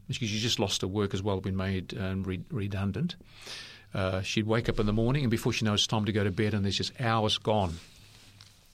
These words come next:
So I spoke to her, did she want deliverance? Did she want, you know, would she accept the Lord as her Redeemer to save her from this?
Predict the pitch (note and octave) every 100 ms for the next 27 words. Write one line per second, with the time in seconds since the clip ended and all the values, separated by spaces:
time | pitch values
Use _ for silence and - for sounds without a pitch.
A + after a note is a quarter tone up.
0 | - - - - - - A2 A#2+ B2 A2
1 | A2+ G#2+ B2 A#2+ B2+ A2 G#2 A#2 A2 G#2
2 | G#2 A#2 A#2 A2 - - G#2+ G#2 G2+ -
3 | G#2+ G#2 G2+ - G2 - A#2 - G2+ G#2+
4 | A#2 B2+ B2+ - - - A2 G2 A2+ G2
5 | F#2+ A#2+ C3 D3 - - A2+ A#2 A#2 -
6 | G#2+ C#3 C#3